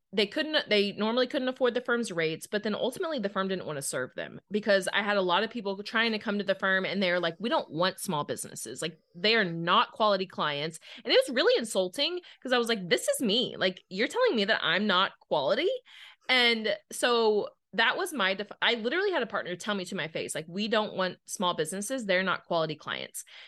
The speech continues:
And that was it for me. And I feel like a lot of people have these defining moments in their life. And one hundred percent that was it. I was like,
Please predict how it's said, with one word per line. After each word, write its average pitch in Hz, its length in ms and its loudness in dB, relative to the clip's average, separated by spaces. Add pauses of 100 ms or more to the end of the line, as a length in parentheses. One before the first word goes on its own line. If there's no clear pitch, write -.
(180)
And 208 160 4
that 208 140 4
was 196 160 0
it 165 160 0
for 151 100 -6
me. 58 240 -12 (240)
And 220 100 2
I 233 160 4
feel 269 160 2
like 240 140 4
a 196 60 4
lot 170 260 2
of 196 80 -4
people 202 220 -4
have 175 260 0
these 170 220 -4
defining 170 520 -2
moments 151 380 -4
in 226 80 -4
their 226 160 0
life. 233 340 2 (160)
And 180 380 2
one 185 140 0
hundred 196 340 -2
percent 180 300 -4
that 151 120 2
was 147 140 -2
it. - 40 -2
I - 80 0
was 170 100 0
like, 165 100 -2